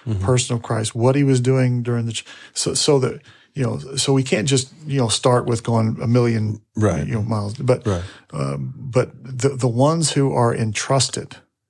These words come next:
Speaker 1: Mm-hmm.
Speaker 2: in this day and age with the once for all faith delivered to the saints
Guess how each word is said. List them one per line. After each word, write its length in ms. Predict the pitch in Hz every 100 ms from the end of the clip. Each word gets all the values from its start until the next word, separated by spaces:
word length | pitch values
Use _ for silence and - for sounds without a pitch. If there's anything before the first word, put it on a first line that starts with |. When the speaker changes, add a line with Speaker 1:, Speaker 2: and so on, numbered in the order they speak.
| _
Speaker 1:
Mm-hmm. 160 | 90 127
Speaker 2:
in 160 | 123 117
this 260 | 139 143
day 260 | 127 131 127
and 120 | 110
age 360 | 104 - - - _ - - - - - -
with 420 | 120 131 - 127
the 240 | 127 120 117
once 400 | 113 123 139 -
for 200 | 135 127
all 220 | 120 113
faith 460 | - 117 113 104
delivered 500 | - 107 117 123 120 -
to 100 | 110
the 120 | 104
saints 600 | - 107 95 - -